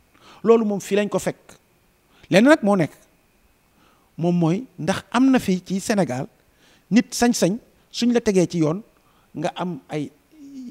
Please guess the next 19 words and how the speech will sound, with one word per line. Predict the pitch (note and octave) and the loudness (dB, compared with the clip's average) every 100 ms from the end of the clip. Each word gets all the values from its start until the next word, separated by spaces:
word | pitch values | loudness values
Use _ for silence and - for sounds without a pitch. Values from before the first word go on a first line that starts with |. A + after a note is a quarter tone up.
| - | -14
yeneen | D#3 G3 B3 B3 | 0 2 2 0
i, | A#3 - _ _ _ E4 _ - | -4 -10 _ _ _ -20 _ -10
euh, | C3 | -6
yoon | E3 F3 E3+ | -2 -2 0
yoo | E3+ | -2
xamante | E3+ E3 D3+ D3+ | -2 -4 -4 -6
ne | C#3 _ _ - | -8 _ _ -4
soo | G#3 | 0
d'accordul, | G#3+ G3 F3+ D#3 - | 4 4 2 0 -2
am | A3 | -4
nga | C4 | -2
yeneen. | B3 B3+ - _ _ - | -2 -2 -6 _ _ -10
Appel | - D#3 | -6 -6
am | E3 G3 | -4 -6
na | F#3+ | -6
fi, | E4 - _ _ _ _ | -10 -16 _ _ _ _
am | - C3+ | -10 -8
na | C#3 | -4
cassation, | F#3 G#3+ G3+ B3 | -4 -4 -4 -8